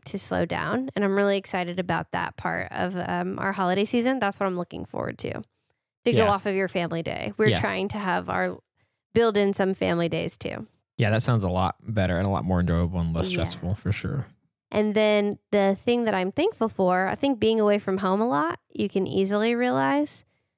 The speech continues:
Speaker 1: how, how nice and lucky you are to have a good, cozy home.
Speaker 2: Yeah.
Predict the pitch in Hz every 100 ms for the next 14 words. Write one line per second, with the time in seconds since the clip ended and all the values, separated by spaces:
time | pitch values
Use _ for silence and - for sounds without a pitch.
0 | _ _ _ _ - 214 202 202 - _
1 | - 190 185 185 185 180 208 - 196 190
2 | 180 185 - 214 220 214 208 208 214 -
3 | 190 185 190 190 - 175 180 190 190 180
4 | - 185 180 190 180 - 170 180 202 233
5 | 226 -